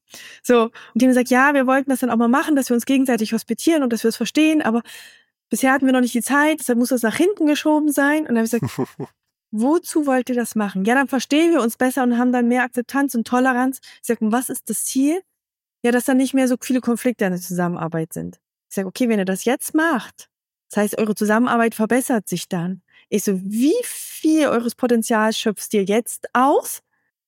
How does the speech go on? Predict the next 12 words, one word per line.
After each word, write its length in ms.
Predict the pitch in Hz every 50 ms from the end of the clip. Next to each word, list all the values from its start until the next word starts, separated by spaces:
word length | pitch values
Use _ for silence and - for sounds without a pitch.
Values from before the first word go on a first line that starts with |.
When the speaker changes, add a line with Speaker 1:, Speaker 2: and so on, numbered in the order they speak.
| _
Speaker 1:
Wie 240 | - 233 220 285 302
viel 140 | - 302 254
könntet 280 | - 262 254 247 -
ihr 180 | - 220 208 185 - _ _ _
dann 220 | - 233 240 269 370 494 - _
ausschöpfen 640 | - 196 208 233 226 - - 247 240 - - - 359 403
und 160 | - 233 220 -
wie 80 | 262
viel 140 | 254 - 277
Zeitinvestition 960 | - - 220 196 190 - - 175 165 165 - - 180 170 - 175 165 175 175
ist 160 | 165 170 -
es? 160 | 180 175 -